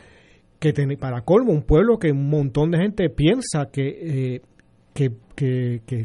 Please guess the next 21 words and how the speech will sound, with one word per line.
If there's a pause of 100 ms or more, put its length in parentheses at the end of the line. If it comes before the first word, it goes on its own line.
(140)
nos
lleva
a
ese,
unos
niveles,
esas
cuotas
de
ignorancia, (420)
que
por
tener
un
pasaporte
ame-,
norteamericano
es
que
puede
viajar.